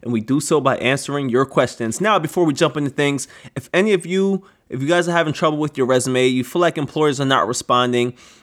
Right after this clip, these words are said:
you're not getting any calls for job interviews, make sure you come over to seven minutes job interview dot com forward slash resume. Come over and you can copy and paste the job description, copy and paste the resume that you're using to apply,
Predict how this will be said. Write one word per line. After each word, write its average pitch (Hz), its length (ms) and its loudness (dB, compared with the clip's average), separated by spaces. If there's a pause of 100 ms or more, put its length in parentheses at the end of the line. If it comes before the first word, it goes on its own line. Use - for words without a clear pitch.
you're 131 160 -2
not 156 240 2
getting 165 260 0
any 190 220 2
calls 160 460 0
for 147 80 -6
job 127 340 0
interviews, 127 560 0 (320)
make 143 240 2
sure - 180 -2
you 170 120 0
come 165 200 0
over 147 200 2
to 139 160 -6
seven 147 480 0
minutes 139 400 0
job 131 340 0
interview 127 300 -2
dot 123 200 0
com 156 300 0
forward 127 300 0
slash 117 340 0
resume. 123 540 0 (420)
Come 190 220 0
over 180 340 0 (180)
and 139 60 -2
you 135 80 -2
can 135 160 -6
copy 165 320 -2
and 170 100 0
paste 170 340 -2
the 160 100 0
job 139 260 0
description, 139 540 -4
copy 143 360 -2
and 139 140 -4
paste 139 340 -2 (440)
the 127 580 2
resume 127 680 2 (200)
that 120 240 -4
you're 139 80 2
using 139 340 0
to 175 100 2
apply, 131 500 2